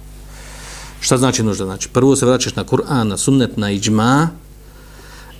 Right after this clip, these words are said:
e onda ne možeš nikako drugačije, ili ono što se prenijelo od ashaba, a onda, kaže, ako nema ništa drugo, pored tog, nema ništa drugo, onda se vraćaš na kijas. U nuždi, kao što u nuždi jedeš, kaže, e,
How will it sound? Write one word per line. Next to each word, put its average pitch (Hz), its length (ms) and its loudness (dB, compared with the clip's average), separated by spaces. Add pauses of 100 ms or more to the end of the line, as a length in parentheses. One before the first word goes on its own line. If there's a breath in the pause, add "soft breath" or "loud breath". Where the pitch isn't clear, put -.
e 120 120 4
onda 143 300 4
ne 131 120 6
možeš 147 340 4
nikako 160 420 4
drugačije, 123 420 2
ili 156 240 4
ono 143 200 4
što 117 120 0
se - 100 -6
prenijelo 131 280 4
od 101 80 0
ashaba, 139 540 2 (1120 loud breath)
a 107 100 2
onda, 160 540 4
kaže, 135 220 0
ako 123 120 -2
nema 170 220 4
ništa 185 280 4
drugo, 139 280 4
pored 113 300 -2
tog, 143 180 4
nema 147 220 2 (180)
ništa 135 360 2
drugo, 196 380 4 (600 loud breath)
onda 123 260 4
se 110 140 -2
vraćaš 107 580 -2 (260)
na 104 100 -2
kijas. - 600 -4 (880)
U 120 80 0
nuždi, 139 340 2
kao 147 260 2
što - 140 0
u - 20 4
nuždi 127 300 2
jedeš, 120 280 2
kaže, 107 320 0
e, - 60 -2